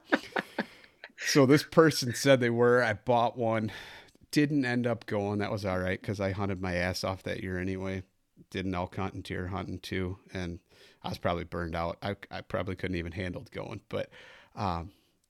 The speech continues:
so, like, Sam Solhalt did the thing where he did the stamp it forward, and he bought stamps, and then you buy a T-shirt or something, he sends you another one. So I ended up with three duck stamps this <laughs> year.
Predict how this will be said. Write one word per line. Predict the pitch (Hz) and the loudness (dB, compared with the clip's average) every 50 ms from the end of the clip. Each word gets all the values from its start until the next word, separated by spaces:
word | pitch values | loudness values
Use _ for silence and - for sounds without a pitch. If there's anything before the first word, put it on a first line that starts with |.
| _ - | _ -12
so, | - - 120 107 101 101 - | -6 -4 -2 -2 -2 -2 -4
like, | - 110 95 - | -6 -8 -6 -4
Sam | - - 120 113 107 107 | -2 0 0 0 0 -2
Solhalt | - - 139 160 165 - 123 107 98 101 107 - - - - - - - - | 0 2 2 2 2 4 2 2 2 2 -2 -4 -14 -20 -20 -20 -20 -12 -4
did | - 107 101 98 104 | -2 -2 -2 -2 -4
the | - 107 | -8 -10
thing | - - - 107 98 95 95 101 101 - _ _ _ _ _ _ _ _ _ - | -10 -6 -4 -2 0 0 -2 -2 -6 -8 _ _ _ _ _ _ _ _ _ -6
where | - 110 101 98 | -2 -2 0 2
he | 95 98 | 0 0
did | 98 98 - 104 95 95 | -2 -2 -2 -4 -4 -4
the | - 98 | -6 -6
stamp | - - - - 110 107 110 110 110 | -4 -4 -2 0 0 0 0 -2 -6
it | 98 - | -14 -14
forward, | - - - 139 156 170 156 127 107 101 95 98 98 - - | -10 -2 0 2 2 4 4 2 2 0 -2 -2 -6 -8 -8
and | - 101 95 90 | -6 -6 -6 -4
he | 87 113 123 | -2 -2 -2
bought | 131 131 - 104 95 95 - - | -2 -2 -2 -2 -2 -2 -4 -6
stamps, | - - - 87 82 82 87 92 - - - - - _ _ _ _ _ _ _ - | -8 -6 -6 -6 -6 -4 -6 -6 -8 -10 -12 -12 -16 _ _ _ _ _ _ _ -6
and | 107 101 | -2 -2
then | 101 98 | 0 0
you | 101 98 | -2 -2
buy | 92 - 107 104 | -2 -2 -2 0
a | 101 95 | 0 -2
T-shirt | 85 - - 120 127 131 - - 104 92 82 80 | -4 -4 -2 -2 -2 -2 -2 -4 -4 -4 -4 -6
or | 92 | -6
something, | - - - 92 98 - 110 104 95 | -4 -4 -4 -4 -2 -2 -2 -2 -2
he | 92 | -2
sends | - - - 113 113 104 95 | -4 -4 -4 -2 -4 -4 -4
you | 95 | -4
another | 92 95 107 113 104 | -4 -2 -2 -2 -2
one. | 95 98 | -2 -4
So | - 98 | -2 -2
I | 135 156 | 0 0
ended | 127 104 95 | 0 0 -2
up | 104 - - | -4 -6 -8
with | 98 - | -10 -12
three | - - - 143 139 131 127 113 | -12 -16 -10 -6 -2 -2 -2 0
duck | 110 113 117 - | 0 0 0 -2
stamps | - - - - - - - - - - | -6 -10 -8 -8 -8 -8 -8 -10 -10 -8
this | - - - - | -8 -10 -10 -6
<laughs> | - | -4
year. | 120 - - - - - - 107 - | -2 -2 -2 -2 -4 -2 -2 -2 -4